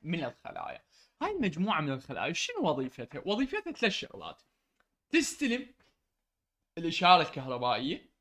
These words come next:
تفكر بالاشاره الكهربائيه، وتنطي قرار. فثلاث شغلات. واضح؟ هاي شلون تسويها؟ عن طريق اشارات كهربائيه، يعني هي تستلم اشاره كهربائيه، تفكر باشاره كهربائيه، وتطلع باشاره كهربائيه.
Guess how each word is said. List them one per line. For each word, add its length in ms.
تفكر 560
بالاشاره 480
الكهربائيه، 840
وتنطي 420
قرار. 440
فثلاث 260
شغلات. 400
واضح؟ 400
هاي 140
شلون 240
تسويها؟ 640
عن 180
طريق 380
اشارات 520
كهربائيه، 640
يعني 200
هي 140
تستلم 400
اشاره 320
كهربائيه، 600
تفكر 480
باشاره 400
كهربائيه، 600
وتطلع 560
باشاره 380
كهربائيه. 680